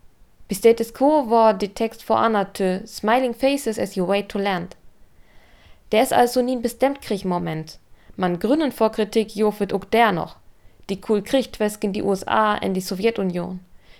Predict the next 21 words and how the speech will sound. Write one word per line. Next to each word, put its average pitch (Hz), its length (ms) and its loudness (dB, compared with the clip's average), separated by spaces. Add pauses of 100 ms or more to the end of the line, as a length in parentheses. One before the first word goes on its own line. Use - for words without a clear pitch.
(140)
Die 190 80 0
jest 277 280 2
Golfkrieg 240 600 0
twesken 208 380 -2
die 190 140 -4
Iran 208 340 0
en 190 140 -2
Irak. 190 480 0 (640)
Die 202 80 0
Falklandkrieg 226 760 2
twesken 220 360 -2
Argentinien 226 680 0
en 190 120 0
det 185 120 -6
Vereinigt 208 480 -2
Königreich. 180 640 -4 (480)
En 226 180 0
die 226 80 2
Libanonkrieg 208 760 2
twesken 196 400 -2
Israel. 202 600 -2